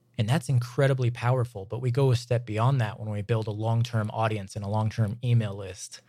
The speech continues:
Not only are these people hungry for identity-driven content, but we've built a strong, meaningful connection with them. The people on our list and in our audience, they like us.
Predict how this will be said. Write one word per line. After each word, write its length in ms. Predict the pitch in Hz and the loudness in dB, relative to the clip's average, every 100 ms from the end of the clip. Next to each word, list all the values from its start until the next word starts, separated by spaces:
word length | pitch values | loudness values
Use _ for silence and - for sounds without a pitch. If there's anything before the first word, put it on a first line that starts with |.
| - - - - - | -20 -20 -20 -4 2
Not 240 | 120 151 | 4 4
only 180 | 190 185 | 4 2
are 100 | 165 | 2
these 200 | 147 - | 0 -4
people 320 | - 135 127 | -6 -2 -2
hungry 400 | 120 135 127 120 | 0 0 4 2
for 180 | 120 120 | 2 0
identity-driven 720 | 113 113 104 107 113 101 98 | 0 -2 -4 -4 -4 -4 -8
content, 560 | - 160 - 104 98 - _ - - _ | -4 -2 -2 -4 -8 -14 _ -20 -20 _
but 140 | 123 123 | -2 2
we've 180 | 120 - | 2 0
built 240 | 147 131 | -4 -4
a 80 | 123 | -6
strong, 800 | - - - 123 120 135 135 131 | -8 -10 0 4 6 4 0 -2
meaningful 460 | 120 120 120 120 107 | 4 6 6 4 -2
connection 480 | 107 110 117 120 | -6 -6 -4 -6
with 120 | - - | -8 -6
them. 340 | 95 107 117 | -8 -6 -4
The 100 | 117 | -2
people 380 | 117 156 143 151 | 0 0 2 0
on 140 | 127 | 2
our 120 | 120 107 | 2 2
list 440 | 104 143 - - | 0 -2 -2 -6
and 80 | 101 | -4
in 120 | 107 | 0
our 160 | 127 - | 0 0
audience, 460 | 107 110 123 156 | -2 0 -2 -2
they 140 | 147 156 | -2 -2
like 340 | 117 147 156 | 0 -2 -2
us. 360 | 101 - - | -6 -8 -18